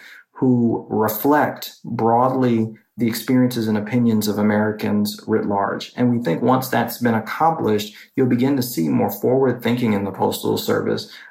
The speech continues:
about how it is it can continue to fulfill its historical mandate and perhaps adopt things from its past, like postal banking, in order to meet the needs of the future. I was interviewed the other day and I said, "We don't expect the post office of the twenty-first century to be the post office of the twentieth century."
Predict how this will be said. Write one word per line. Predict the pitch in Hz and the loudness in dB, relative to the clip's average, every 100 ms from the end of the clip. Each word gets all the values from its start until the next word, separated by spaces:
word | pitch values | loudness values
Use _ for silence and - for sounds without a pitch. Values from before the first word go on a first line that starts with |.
| - | -4
about | 113 113 107 104 | 0 2 2 -2
how | - 127 135 | -2 0 2
it | 131 | 2
is | 113 | 0
it | - | -2
can | - 107 | -4 -2
continue | 104 113 127 127 | -2 2 2 4
to | 120 113 - | 0 -4 -8
fulfill | 104 110 104 | -4 0 0
its | - | -2
historical | 110 - 143 143 139 | -6 0 0 2 0
mandate | 131 127 123 123 123 127 - - | 2 2 2 2 0 -4 -14 -14
and | - 120 | -4 -2
perhaps | 117 113 110 | 2 2 0
adopt | 113 110 104 - | 0 2 2 0
things | - 107 104 | 0 0 0
from | 101 | -2
its | 101 | -4
past, | - 98 98 - | -4 -2 -2 -2
like | 104 | -4
postal | - 107 - 104 | -2 -2 0 0
banking, | 101 101 107 101 - | 0 -2 -4 -4 -4
in | 107 | -2
order | 110 107 104 | 2 2 2
to | 104 | -2
meet | 104 107 107 | -2 -2 -2
the | 98 | -2
needs | 101 101 | -2 0
of | 98 | -2
the | 98 | -4
future. | - 104 - - 127 - - - | -2 -4 -2 -6 -8 -14 -20 -6
I | |
was | 120 | -2
interviewed | 143 143 127 120 | 0 2 0 0
the | 117 | 0
other | 110 | 0
day | 107 110 110 | 0 2 2
and | 104 | 0
I | |
said, | 104 113 107 - - _ _ | 0 0 -2 -4 -16 _ _
"We | 151 | 2
don't | 202 196 | 4 2
expect | - - 135 - | -2 -2 -2 -2
the | |
post | 156 123 117 | 0 0 2
office | 113 | 0
of | 104 | -2
the | 101 | -2
twenty-first | 123 120 104 | 0 0 0
century | 110 107 | -2 -2
to | 104 | -2
be | 107 | 0
the | 104 107 | 0 -2
post | - 110 | -2 -2
office | 110 107 | -2 -4
of | 110 | -6
the | - | -2
twentieth | 165 165 110 | 0 2 0
century." | - - - 90 127 | -2 -8 -6 -6 -6